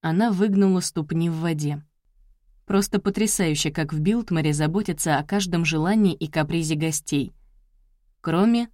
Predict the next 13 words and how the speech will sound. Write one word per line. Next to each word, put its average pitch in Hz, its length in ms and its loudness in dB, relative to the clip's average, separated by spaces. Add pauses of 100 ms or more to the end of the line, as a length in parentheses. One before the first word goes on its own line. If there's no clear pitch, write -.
спокойствия 156 800 -2
души. 143 480 -4 (1120)
Лили 185 320 6
вздохнула. 196 720 2 (720)
Если 180 380 2
она 175 320 2
и - 20 2
выглядит 185 540 2
неприлично 185 720 0
со 147 160 -2
своей 151 380 2
задранной 151 540 2
юбкой 151 600 0